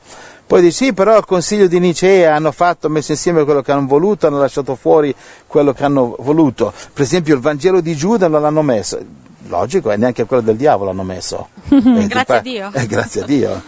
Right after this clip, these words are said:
Speaker 1: Non hanno messo né Giuda, né il diavolo, né Caino, neanche quello dei demoni. E se non l'hai capito perché, è inutile che te lo spiego.
Speaker 2: <laughs>
Speaker 1: Poi, come sappiamo che i libri che hanno assemblato sono, eh, u-, unti, ispirati da Dio? E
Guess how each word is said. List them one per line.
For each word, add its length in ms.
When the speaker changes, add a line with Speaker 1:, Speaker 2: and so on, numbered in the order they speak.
Speaker 1:
Non 160
hanno 160
messo 260
né 140
Giuda, 320
né 100
il 60
diavolo, 340
né 160
Caino, 400
neanche 300
quello 160
dei 100
demoni. 460
E 300
se 140
non 120
l'hai 100
capito 380
perché, 340
è 40
inutile 240
che 80
te 80
lo 80
spiego. 380
Speaker 2:
<laughs> 800
Speaker 1:
Poi, 160
come 200
sappiamo 460
che 140
i 300
libri 320
che 120
hanno 160
assemblato 760
sono, 380
eh, 320
u-, 320
unti, 520
ispirati 720
da 140
Dio? 360
E 380